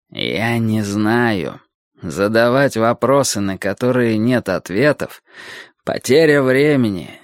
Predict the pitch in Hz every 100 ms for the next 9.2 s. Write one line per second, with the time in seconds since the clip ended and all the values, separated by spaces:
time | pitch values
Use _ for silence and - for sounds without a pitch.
0 | - 101 110 117 120 113 117 123 120 113
1 | 113 110 104 - 110 107 101 - 110 107
2 | 117 107 101 95 85 76 - _ _ _
3 | _ _ _ _ _ - 117 117 123 135
4 | 117 95 104 131 123 87 _ _ _ _
5 | - - 160 170 - 170 113 107 110 110
6 | 120 113 95 - - _ _ _ _ _
7 | _ _ _ _ _ - 53 67 - -
8 | - - - 92 170 131 147 165 - -
9 | - -